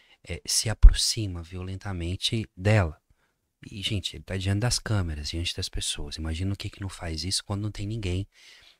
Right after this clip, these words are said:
com a porta fechada em quatro paredes, né? É, só Deus sabe o que essa menina passou ao longo desse tempo todo. Mas essa história traz pra nós um alerta, e eu quero,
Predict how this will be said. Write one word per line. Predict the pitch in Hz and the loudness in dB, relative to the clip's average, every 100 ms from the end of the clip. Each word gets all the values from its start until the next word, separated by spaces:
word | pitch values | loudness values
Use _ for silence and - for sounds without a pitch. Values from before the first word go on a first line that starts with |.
| _ | _
com | - | -12
a | 87 | -6
porta | 90 85 87 | -6 -6 -6
fechada | - 92 - 76 76 85 - _ | -6 -4 -4 -6 -6 -10 -14 _
em | 87 87 | -8 -4
quatro | - 80 - | -2 -2 -2
paredes, | - 98 92 85 - - - | 2 4 4 2 -2 -4 -6
né? | - 87 - _ _ _ _ _ _ _ _ - - - - _ _ | -12 -12 -12 _ _ _ _ _ _ _ _ -18 -18 -20 -20 _ _
É, | 90 95 92 90 - _ | -2 0 0 -2 -4 _
só | - - | 0 2
Deus | 95 - | 4 4
sabe | - 95 110 - - | 2 0 0 -2 -6
o | 90 | -12
que | - | -10
essa | 87 87 | -8 -4
menina | 90 87 85 95 104 _ - | -4 -2 -2 -4 -6 _ -6
passou | 113 - - 104 98 - | 0 2 4 4 2 -2
ao | 90 | 2
longo | 87 87 85 87 | 4 4 0 -2
desse | 98 - | 0 -2
tempo | - 90 - | -4 -6 -4
todo. | - 76 - - - _ - - - - - - | -4 -8 -6 -8 -8 _ -20 -20 -20 -20 -20 -6
Mas | 120 160 - - | 2 2 2 2
essa | 127 123 | 4 4
história | - - 107 120 98 - | 4 4 4 2 0 -4
traz | 104 104 - | -2 -2 -2
pra | - | -4
nós | 90 95 107 | 0 4 4
um | |
alerta, | 147 110 98 95 - 80 | 4 4 4 0 -4 -8
e | 85 | -6
eu | |
quero, | - 92 95 95 90 | -6 -4 -2 -2 -4